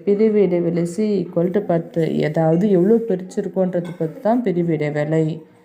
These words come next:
C. L வந்து இப்போ இங்க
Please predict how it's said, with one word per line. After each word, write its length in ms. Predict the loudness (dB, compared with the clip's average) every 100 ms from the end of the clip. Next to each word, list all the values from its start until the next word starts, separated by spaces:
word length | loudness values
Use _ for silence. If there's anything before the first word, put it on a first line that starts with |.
| _ _ _ 0
C. 140 | 0 0 -6 -18 -20 -20 -14 -2 2 2
L 40 | 0 0
வந்து 340 | -2 0 2 2 0 -6 -18 -20 _ _ -12
இப்போ 120 | -4 0
இங்க 120 | 0